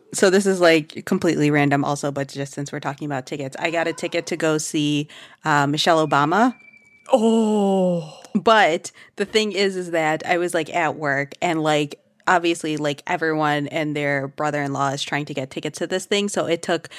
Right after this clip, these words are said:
Speaker 1: so long, and I'm, like, at work trying to get things done and also, like, waiting for Ticketmaster to load tickets that are also within my price range. 'Cause, like,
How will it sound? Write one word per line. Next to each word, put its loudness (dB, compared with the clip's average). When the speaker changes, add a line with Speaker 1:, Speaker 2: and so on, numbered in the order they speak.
Speaker 1:
so 2
long, 0
and 0
I'm, -2
like, -4
at -4
work -4
trying -6
to -10
get -6
things -6
done -2
and 0
also, 2
like, 0
waiting -2
for -6
Ticketmaster -2
to -10
load -2
tickets -4
that 2
are 0
also -2
within -2
my -2
price -4
range. 0
'Cause, 0
like, 0